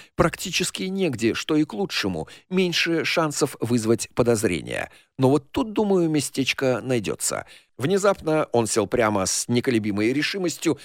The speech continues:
на измождённом лице. Стук колёс, Ватсон, поторопитесь, если любите меня, и не шевелитесь. Что бы ни происходило, слышите, ни единого звука, ни единого движения.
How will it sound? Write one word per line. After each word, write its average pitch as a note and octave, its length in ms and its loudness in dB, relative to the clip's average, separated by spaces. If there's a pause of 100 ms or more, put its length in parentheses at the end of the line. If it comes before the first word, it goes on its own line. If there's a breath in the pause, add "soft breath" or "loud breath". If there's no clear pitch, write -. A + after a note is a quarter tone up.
(120)
на C#3+ 160 2
измождённом G#2 760 0
лице. E2 400 -2 (220 soft breath)
Стук - 320 -2
колёс, G2 340 0
Ватсон, F#2 360 -2
поторопитесь, B2 720 -2 (240 loud breath)
если A2+ 300 0
любите G#2+ 460 0
меня, D2 280 -8 (260 loud breath)
и E3+ 100 4
не C3+ 140 2
шевелитесь. G#2+ 800 -2 (180 loud breath)
Что - 280 0
бы E3 100 2
ни D#3 120 0
происходило, C3+ 680 2
слышите, A#2+ 540 -2
ни D3 220 0
единого D#3 520 2
звука, A#2 480 2
ни C#3+ 140 0
единого D#3+ 560 2
движения. G2 560 -2